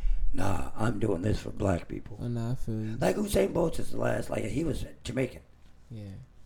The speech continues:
Speaker 1: You know what I'm saying?
Speaker 2: He was just going crazy in the Olympics. I
Speaker 1: But,
Speaker 2: know he
Speaker 1: but
Speaker 2: was
Speaker 1: still.
Speaker 2: doing that humanitarian wise.
Speaker 1: Ain't nobody for, I mean, I don't know. That's just my,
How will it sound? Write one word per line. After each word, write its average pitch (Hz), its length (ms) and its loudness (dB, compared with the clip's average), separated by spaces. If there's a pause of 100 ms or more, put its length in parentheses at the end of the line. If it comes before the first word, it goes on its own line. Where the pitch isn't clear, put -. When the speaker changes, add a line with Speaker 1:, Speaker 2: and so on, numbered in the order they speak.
(480)
Speaker 1:
You 175 120 2
know 180 120 6
what 165 100 8
I'm 160 40 2
saying? 143 380 4 (160)
Speaker 2:
He 160 120 -2
was 277 80 0
just 143 120 -2
going 127 200 0
crazy 113 240 -2
in 101 80 -4
the 101 60 -6
Olympics. 135 420 -2
I - 20 10
Speaker 1:
But, 160 220 8
Speaker 2:
know 120 80 0
he 117 60 -2
Speaker 1:
but 123 80 -4
Speaker 2:
was 110 80 -4
Speaker 1:
still. 190 400 10
Speaker 2:
doing 117 220 0
that - 60 -10 (200)
humanitarian 113 640 -6
wise. 85 260 -10 (1500)
Speaker 1:
Ain't 135 160 -2
nobody 151 320 2
for, 123 200 -8
I 107 100 -6
mean, 107 120 -8
I 123 120 0
don't - 100 -4
know. 92 80 -6
That's - 200 6
just 147 140 -2
my, 127 300 -2